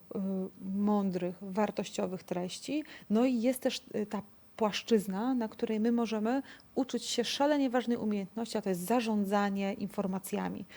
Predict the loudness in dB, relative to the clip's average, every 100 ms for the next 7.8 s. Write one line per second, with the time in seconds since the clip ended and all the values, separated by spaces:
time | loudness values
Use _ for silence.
0 | -18 -4 -2 2 2 2 2 0 0 0
1 | 2 0 2 2 2 4 4 2 -4 -20
2 | -20 -18 2 4 6 6 4 4 0 0
3 | -4 -4 -4 -2 -4 -4 -6 -4 -4 -6
4 | -8 -6 0 2 2 0 -2 -4 -6 -4
5 | -2 -2 -2 -6 -6 -6 -4 -8 -4 -4
6 | -2 -2 0 -2 -2 -2 0 0 0 0
7 | -2 -6 -4 -6 -4 -2 -2 -4